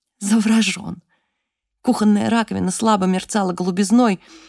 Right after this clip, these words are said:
брызги пигмента застыли по краям гранитной плиты, торчавшей из раковины, и на ручке куранта, сохшего рядом. По спине у меня пробежала дрожь эйфории.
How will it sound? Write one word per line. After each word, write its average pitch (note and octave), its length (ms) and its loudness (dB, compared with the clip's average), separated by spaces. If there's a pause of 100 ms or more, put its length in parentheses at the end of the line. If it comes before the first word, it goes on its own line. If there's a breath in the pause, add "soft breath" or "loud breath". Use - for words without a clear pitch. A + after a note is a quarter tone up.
(120 loud breath)
брызги B3 380 4
пигмента B3 520 2
застыли A3 420 2
по G#3 100 -10
краям A3 340 2
гранитной A3 460 2
плиты, A#3+ 360 2
торчавшей G3+ 540 2
из G3+ 80 2
раковины, G#3 500 2 (200 loud breath)
и G3 120 -2
на A#3 140 8
ручке C4+ 260 0
куранта, C4 480 2
сохшего G3+ 480 0
рядом. F3+ 360 0 (580 soft breath)
По - 60 -14
спине G#3+ 340 0
у - 20 -4
меня E3+ 220 -4
пробежала E3 460 -6
дрожь E3+ 420 -4
эйфории. - 680 -8